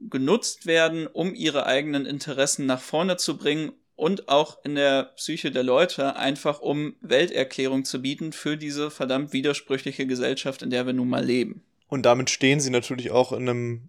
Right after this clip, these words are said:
Speaker 2: Widerspruch zu dem, was wir als Sozialistinnen als Analyse von diesem kapitalistischen System voranbringen. Klar, wir haben auch in der Folge zu verkürzte Kapitalismuskritik gesagt, damit ihr uns hier nicht falsch versteht,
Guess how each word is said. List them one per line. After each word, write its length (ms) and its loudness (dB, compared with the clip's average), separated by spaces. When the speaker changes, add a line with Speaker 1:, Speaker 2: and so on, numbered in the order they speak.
Speaker 2:
Widerspruch 880 2
zu 260 -4
dem, 360 2
was 180 0
wir 220 4
als 440 0
Sozialistinnen 1040 -2
als 340 -6
Analyse 640 0
von 480 -2
diesem 220 -4
kapitalistischen 600 -4
System 840 -2
voranbringen. 840 -2
Klar, 340 4
wir 100 2
haben 140 -2
auch 240 4
in 140 -2
der 100 6
Folge 420 4
zu 200 -6
verkürzte 440 0
Kapitalismuskritik 920 -2
gesagt, 400 2
damit 200 -2
ihr 60 -2
uns 120 -6
hier 120 0
nicht 120 -6
falsch 300 4
versteht, 540 -2